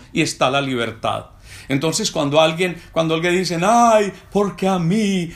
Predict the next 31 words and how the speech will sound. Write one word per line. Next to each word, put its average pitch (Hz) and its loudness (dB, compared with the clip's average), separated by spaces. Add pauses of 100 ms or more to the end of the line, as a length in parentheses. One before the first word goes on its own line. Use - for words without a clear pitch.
esta 196 -2
prueba?", 185 2 (100)
y 170 -4
yo 208 2
te 208 0
digo, 190 -2 (340)
pregunta 190 2
más 175 0
bien, 190 0 (160)
"Ponme 240 4
a 165 -2
prueba". 135 -2 (640)
Porque 196 2
más 196 0
allá 208 4
de 202 2
la 180 0
prueba 226 2
están 156 -2
los 151 -4
logros. 123 -2 (160)
Porque - -2
más 165 -2
allá 196 2 (120)
de 160 0
una 185 0
vida 185 0
fácil, 170 2
sencillita 151 -2
y 135 -4
tontica, 156 -2